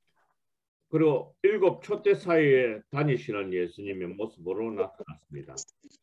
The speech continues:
근데 오른손에 일곱 별을 붙잡고 있는 예수님으로 왜 이렇게 나타나느냐면, 어, 일곱 별을, 다시 말하면 하나님의 종들을 꽉 붙잡고 있다는 의미합니다.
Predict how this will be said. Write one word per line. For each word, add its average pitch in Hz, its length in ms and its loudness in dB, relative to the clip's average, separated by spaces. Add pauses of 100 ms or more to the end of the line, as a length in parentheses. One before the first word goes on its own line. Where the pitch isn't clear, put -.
(400)
근데 147 380 -2 (500)
오른손에 214 420 4
일곱 214 320 2
별을 151 240 0
붙잡고 147 720 -2
있는 131 260 -2
예수님으로 117 580 0
왜 117 160 2
이렇게 147 260 -2
나타나느냐면, 98 1080 -8 (960)
어, 117 560 -4 (240)
일곱 196 360 4
별을, 120 460 2
다시 160 280 -4
말하면 123 460 -2
하나님의 147 920 0
종들을 135 640 2 (120)
꽉 151 600 -10
붙잡고 147 460 -6
있다는 - 460 -2 (800)
의미합니다. 98 540 -8